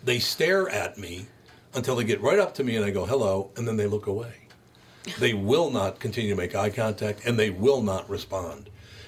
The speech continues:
It, and I think it's 'cause they're frightened. They don't know who I am. That's not the issue. It's just they don't wanna talk to people.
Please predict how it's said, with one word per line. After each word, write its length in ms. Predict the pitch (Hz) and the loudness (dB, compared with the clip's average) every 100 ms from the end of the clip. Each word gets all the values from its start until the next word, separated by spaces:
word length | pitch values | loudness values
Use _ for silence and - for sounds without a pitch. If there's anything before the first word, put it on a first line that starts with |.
| - | -8
It, 280 | 196 - - - | -8 -8 -12 -4
and 120 | 214 | -2
I 40 | |
think 200 | - 180 | 0 0
it's 120 | 175 - | 0 0
'cause 200 | 135 123 | -2 2
they're 160 | 110 | 0
frightened. 440 | 87 - 151 170 101 | 0 -2 -2 0 2
They 100 | 127 | 4
don't 160 | 226 | 4
know 140 | 175 110 | 2 0
who 180 | 110 92 | 0 -2
I 140 | 87 | -2
am. 360 | 80 82 123 101 | -2 0 0 2
That's 220 | 107 120 | 0 0
not 160 | 123 110 | -2 -2
the 140 | 87 | -2
issue. 340 | 110 120 98 101 - - - - - - - | -2 -2 -6 -12 -14 -18 -20 -18 -18 -16 -2
It's 160 | 120 | 0
just 240 | - - - | 2 0 0
they 160 | 120 | 0
don't 400 | 113 90 123 123 | 0 2 2 2
wanna 260 | 107 107 117 | 0 0 0
talk 340 | 127 147 208 - | 0 0 0 -2
to 80 | |
people. 180 | - 95 | -4 0